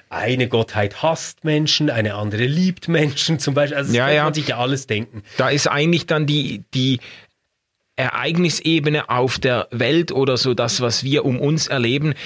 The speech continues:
Speaker 2: ist eigentlich wie ein Spiegel oder eine Konsequenz oder etwas, was abfällt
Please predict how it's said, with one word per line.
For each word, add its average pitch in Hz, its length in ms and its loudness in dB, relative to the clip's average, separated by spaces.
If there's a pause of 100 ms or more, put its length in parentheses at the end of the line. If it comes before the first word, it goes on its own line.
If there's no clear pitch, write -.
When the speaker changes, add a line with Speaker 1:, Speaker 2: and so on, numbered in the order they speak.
(100)
Speaker 2:
ist 139 140 -2
eigentlich 131 420 0
wie 156 160 0
ein 139 180 -2
Spiegel 165 540 0
oder 123 240 2
eine 120 240 0
Konsequenz 123 840 -2
oder 120 320 0
etwas, 120 360 -2
was 117 280 -2
abfällt 151 720 0